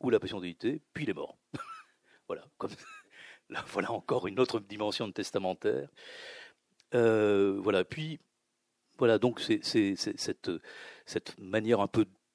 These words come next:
de laisser, euh, Fred deux de côté jusqu'à mille neuf cent quatre-vingt-dix, la, la visite de Madeleine et de Pierre Chave à Ombre Blanche, une visite qui a compté, d'abord une visite de,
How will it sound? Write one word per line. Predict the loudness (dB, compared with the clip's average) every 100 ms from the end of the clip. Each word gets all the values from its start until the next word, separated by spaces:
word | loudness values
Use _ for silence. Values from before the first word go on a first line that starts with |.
| _
de | 2
laisser, | 4 2 2 2 2 4 4
euh, | 4 2
Fred | -2 -4 -4 -2
deux | -2
de | -2
côté | -4 -2 2 2
jusqu'à | 0 -4 -2
mille | -2 -4
neuf | -6
cent | -6
quatre-vingt-dix, | -6 -4 -6 -8 -10 -10 -4
la, | -4 -4 -8 -20 -4
la | -4
visite | -2 -6 -10 -10 -10 -10 -18
de | -12 -10
Madeleine | -10 -10 -8 -4 -2 -4
et |
de | -6
Pierre | -6 -6
Chave | -4 -4 -2 -2
à |
Ombre | -4 -6 -6
Blanche, | -6 -8 -8 -12 -18 -20 -20 -16
une | -12
visite | -12 -12
qui | -6
a | -4 -4 -6 -14 -20 _ _
compté, | -14 -12 -12
d'abord | -8 -8 -10 _ -20
une | -14
visite | -10 -8 -8
de, | -8 -8